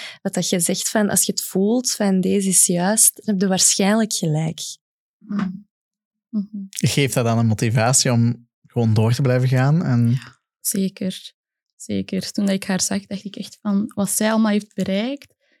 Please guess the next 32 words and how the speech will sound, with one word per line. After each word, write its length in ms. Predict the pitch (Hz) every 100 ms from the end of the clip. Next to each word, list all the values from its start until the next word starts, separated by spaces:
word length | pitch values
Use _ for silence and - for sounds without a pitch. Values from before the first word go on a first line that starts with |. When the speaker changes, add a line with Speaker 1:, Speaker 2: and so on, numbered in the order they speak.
| _
Speaker 2:
En 120 | 190
van: 120 | 202
"Ik 120 | 196 196
wil 160 | 196
ook, 220 | 196 202 - - - _ -
allee, 520 | 208 196 190 196 - _ _
als 160 | - 202
zij 160 | 220 214
dat 120 | 208
kan, 220 | 214 208
ja, 240 | 208 180 143
waarom 220 | 117 190 190
Speaker 3:
<laughs> 60 |
Speaker 2:
wij 80 | 202
het 200 | 196 -
niet 260 | 214 214 -
ook," 280 | 196 196
snapte? 540 | - 233 226 - 262 262 - - - _
Dus 100 | 208
dat 80 | 214
was 80 | 208
echt 240 | 208 - -
enorm 560 | 214 202 202 202 - _ -
motiverend 840 | 196 - 180 180 220 233 202 196
ook, 420 | 196 185 185 -
hoe 220 | - 196 -
grote 260 | 196 190
impact 360 | - 208 214 -
dat 120 | 196
zij 100 | 196
heeft 200 | 185 -
gehad 580 | 190 170 190 214 -